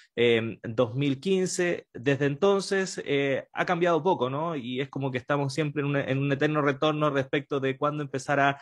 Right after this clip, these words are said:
a, a, a impulsar esta, esta esperada reforma al sistema previsional. Em, esta semana ha estado marcada por los llamados al gobierno a apurar precisamente este tema a partir del, del rechazo de,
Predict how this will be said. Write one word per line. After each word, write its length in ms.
a, 580
a, 120
a 60
impulsar 600
esta, 640
esta 200
esperada 400
reforma 560
al 200
sistema 760
previsional. 720
Em, 440
esta 220
semana 300
ha 20
estado 280
marcada 460
por 140
los 140
llamados 600
al 580
gobierno 760
a 140
apurar 560
precisamente 800
este 280
tema 320
a 180
partir 340
del, 460
del 140
rechazo 500
de, 240